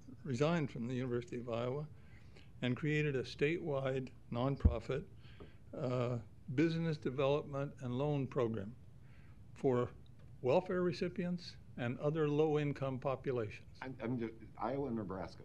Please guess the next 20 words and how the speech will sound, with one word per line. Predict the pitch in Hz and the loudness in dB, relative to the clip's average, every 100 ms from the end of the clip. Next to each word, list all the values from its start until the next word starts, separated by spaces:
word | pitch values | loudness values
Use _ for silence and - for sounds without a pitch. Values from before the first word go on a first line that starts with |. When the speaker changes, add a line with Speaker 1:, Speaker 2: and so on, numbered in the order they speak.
| - | -10
Speaker 2:
which | 110 | -8
state? | - 147 | 0 4
Speaker 1:
Iowa. | 139 104 101 - - - | 4 4 0 -6 -14 -4
Speaker 2:
Thank | 95 | -4
you. | 92 - - | -4 -12 -6
Speaker 1:
In | 135 131 | 0 2
Iowa. | 110 101 - - - | 2 -2 -10 -14 -10
Speaker 2:
Okay. | 85 - - - - - - | -10 -10 -16 -16 -16 -10 -4
Speaker 1:
Uh, | 113 110 117 - - - - - - | 0 0 -2 -8 -16 -18 -18 -12 0
it | 139 | 2
was | - 117 | 2 0
part | - 147 151 | 2 4 4
of | |
a | 120 | 2
s-, | - - - | -6 -12 -10
a | 123 123 107 | -2 -2 -2
six-state | - 196 - - 165 165 - | 0 0 0 -2 0 0 0
demonstration | 139 147 139 - 170 175 180 | -2 0 -2 -2 -2 -2 -6
program | - 160 156 143 | -2 -2 0 0
nationally, | 139 165 - 196 202 | 0 0 0 0 0